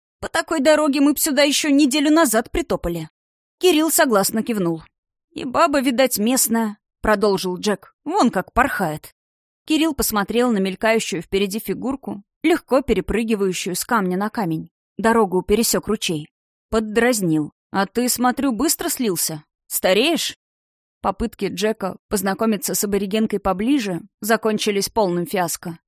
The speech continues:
Шуткам женщина не улыбалась, на комплименты не реагировала,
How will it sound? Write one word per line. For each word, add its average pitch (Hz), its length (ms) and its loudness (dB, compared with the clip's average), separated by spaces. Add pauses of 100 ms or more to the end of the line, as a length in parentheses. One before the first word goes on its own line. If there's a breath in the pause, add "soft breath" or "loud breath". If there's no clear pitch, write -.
(320)
Шуткам 311 480 0
женщина 262 560 2
не 254 100 4
улыбалась, 214 640 0 (240 soft breath)
на 311 120 2
комплименты 320 600 2
не 202 160 2
реагировала, 233 720 0